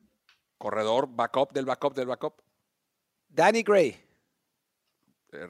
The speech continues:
Speaker 1: al receptor abierto rápido.
Speaker 2: Trey Sermon.
Speaker 1: Corredor de Georgia, ya no está en el equipo.
Speaker 2: Ambry Thomas.
Speaker 1: Esquinero de Michigan, va para su tercer año en el equipo.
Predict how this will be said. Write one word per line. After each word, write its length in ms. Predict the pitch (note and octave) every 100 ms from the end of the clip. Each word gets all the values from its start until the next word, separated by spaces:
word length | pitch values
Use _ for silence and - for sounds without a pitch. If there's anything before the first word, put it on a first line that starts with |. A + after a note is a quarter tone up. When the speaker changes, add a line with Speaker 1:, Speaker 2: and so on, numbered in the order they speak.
| F2+
Speaker 1:
al 140 | A2 A#2
receptor 480 | A2 B2 - B2+
abierto 400 | C3+ C3+ C#3 -
rápido. 420 | C#3 D3 G#2+ D2 _ _ _ _ _ _ _ _ _ _ _ _ _
Speaker 2:
Trey 260 | - G#3+ A3+
Sermon. 460 | A3 G3+ D3 F2+ _ _ _ _ _ _ _ _ _ _
Speaker 1:
Corredor 440 | - G2+ G#2+ A#2+ C3+
de 120 | A#2+
Georgia, 300 | C#3 D3 G2+
ya 120 | F#2+
no 60 | A2
está 120 | C3
en 60 | C3
el 40 |
equipo. 340 | A#2 D3 - _ _ _ _ _ _ _ _ G#2+ _ -
Speaker 2:
Ambry 300 | D#3+ A3 A#3
Thomas. 540 | A#3 A#3 F#3 A#2+ - - _ _ _ - - _ - _ -
Speaker 1:
Esquinero 560 | G#2+ - B2+ A#2+ A2+ D#3+
de 80 | D#3+
Michigan, 440 | A#2+ B2+ D3+ D4+ A2+
va 60 |
para 160 | G2+ C3
su 80 | C3
tercer 260 | A2 A#2 G2
año 180 | F#2+
en 60 | B2
el 60 | F#2+
equipo. 320 | E2+ -